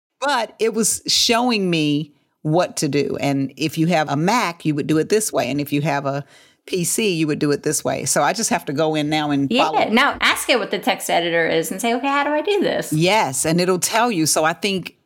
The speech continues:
Speaker 1: the potential that A I has to help people is so, so huge. What are some of the other positive things that can come from using A I? We just talked about those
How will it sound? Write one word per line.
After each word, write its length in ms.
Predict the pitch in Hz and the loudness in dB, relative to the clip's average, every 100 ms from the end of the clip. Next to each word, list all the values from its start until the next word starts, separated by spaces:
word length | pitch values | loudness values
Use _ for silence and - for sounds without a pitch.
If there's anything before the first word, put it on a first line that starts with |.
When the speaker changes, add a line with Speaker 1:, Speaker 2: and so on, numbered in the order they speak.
| - | -6
Speaker 1:
the 240 | 151 160 | 0 0
potential 920 | 160 190 175 - 277 285 - 175 170 | 0 -4 -2 -2 0 2 2 0 0
that 320 | 156 143 135 - | 0 -2 -4 -6
A 220 | 160 175 | -4 -2
I 260 | 170 160 160 | -2 -2 -2
has 580 | 139 147 143 143 143 - | -2 0 2 0 0 -2
to 140 | 156 | -2
help 340 | 131 143 - | -2 -2 -2
people 480 | - 208 208 220 233 - - - | -4 -4 -2 -2 -4 -10 -20 -4
is 200 | 165 156 | -2 0
so, 760 | - - 208 208 185 156 139 139 | 0 0 2 2 2 0 -2 -2
so 520 | - - 185 170 143 | -2 0 0 -2 -4
huge. 800 | - - 226 202 - - - - - - - - | -6 -4 0 0 -2 -6 -6 -6 -8 -20 -18 -4
What 240 | 160 269 | 0 0
are 100 | 320 | 0
some 300 | 262 - 185 | 0 0 0
of 100 | 180 | 0
the 240 | 160 143 - | 0 -2 -2
other 640 | 156 180 175 147 143 135 135 | -2 -2 -2 0 0 -2 -6
positive 540 | - 160 170 165 135 | -2 -2 -2 -4 -6
things 400 | 135 131 - 135 | -4 -6 -4 -4
that 160 | 147 139 | -4 -2
can 160 | 139 | -4
come 340 | 139 - 143 135 | -2 0 0 -2
from 240 | 131 135 | -2 0
using 440 | 131 135 135 139 135 | 0 0 -2 -4 -2
A 220 | 123 120 | -2 -2
I? 260 | 117 117 | -2 -2
We 120 | 131 165 | -4 -2
just 220 | 160 - | -2 -2
talked 200 | 156 - | -4 -4
about 200 | 143 143 | -4 -2
those 320 | 143 143 - | -2 -2 -6